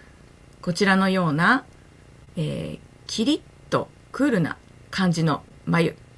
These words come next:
そして、こういうキリッとした感じのメイクっていうのが、えー、好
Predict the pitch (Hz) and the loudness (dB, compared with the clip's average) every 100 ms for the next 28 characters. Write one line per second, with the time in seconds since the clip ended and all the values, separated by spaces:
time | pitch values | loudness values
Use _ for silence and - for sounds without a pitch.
0 | - - - - 196 - - 269 - - | -20 -20 -18 -6 -4 0 2 2 0 -12
1 | - 175 160 165 165 - - - - - | 0 2 2 0 -4 -14 -20 -20 -20 -6
2 | 208 349 - 302 - 165 - 160 - 175 | -4 -2 -2 -2 0 -2 -4 -6 -2 0
3 | 247 - 165 165 - 139 - - - 285 | 0 -2 0 0 0 -4 -4 -12 -2 4
4 | 277 175 160 160 - - - - - - | 6 6 4 4 2 -6 -20 -20 -20 -20
5 | - - 160 - - - - 196 | -14 -8 -8 -10 -16 -20 -4 2